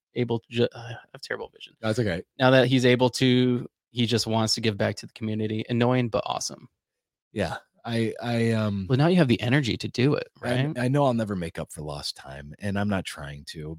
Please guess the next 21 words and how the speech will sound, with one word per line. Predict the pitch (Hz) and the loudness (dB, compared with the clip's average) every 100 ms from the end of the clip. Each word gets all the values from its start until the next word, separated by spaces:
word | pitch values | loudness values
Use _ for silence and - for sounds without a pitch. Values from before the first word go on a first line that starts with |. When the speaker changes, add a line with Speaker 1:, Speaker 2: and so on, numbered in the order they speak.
| 156 | -12
Speaker 2:
but | |
it's | 78 - - | -14 -14 -10
like, | 82 76 | -8 -8
somebody's | - - 101 95 90 | -8 -6 -2 -2 -2
gotta | 85 76 | -2 -6
do | 67 73 | -6 -6
it. | 76 73 | -6 -6
Nobody's | 78 80 76 | -6 -4 -6
stepping | - 76 71 | -8 -10 -10
up, | 69 76 | -10 -10
and, | 82 76 78 | -10 -10 -12
like, | 80 - | -16 -8
I, | 90 92 - | -4 -4 -2
I'm | 90 87 | -4 -2
capable, | - 69 - - - _ | -6 -8 -10 -14 -20 _
and | - 80 | -12 -6
I | 82 | -6
can | 80 | -6
do | 73 71 | -6 -6
it, | 64 - | -6 -6
so | - 82 78 | -4 -2 -2